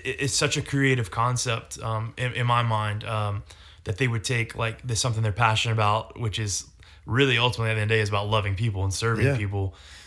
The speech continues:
Speaker 1: but they use tacos, <laughs> you know,
Speaker 2: Yeah,
Speaker 1: which
Speaker 2: it's
Speaker 1: is
Speaker 2: <laughs> something
Speaker 1: amazing,
Speaker 2: simple,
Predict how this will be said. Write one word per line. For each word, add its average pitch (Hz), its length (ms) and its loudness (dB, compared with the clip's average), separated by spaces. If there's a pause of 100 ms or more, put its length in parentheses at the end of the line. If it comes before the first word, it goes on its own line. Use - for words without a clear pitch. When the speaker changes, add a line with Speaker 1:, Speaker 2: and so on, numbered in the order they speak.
Speaker 1:
but 117 260 -2
they 120 100 0
use 113 280 2
tacos, 98 640 0 (180)
<laughs> 143 40 -2
you 147 140 2
know, 127 140 2
Speaker 2:
Yeah, - 100 4
Speaker 1:
which 127 160 2
Speaker 2:
it's 117 120 0 (280)
Speaker 1:
is 131 80 -2
Speaker 2:
<laughs> - 0 -
something 135 260 4
Speaker 1:
amazing, 139 280 6
Speaker 2:
simple, 143 280 4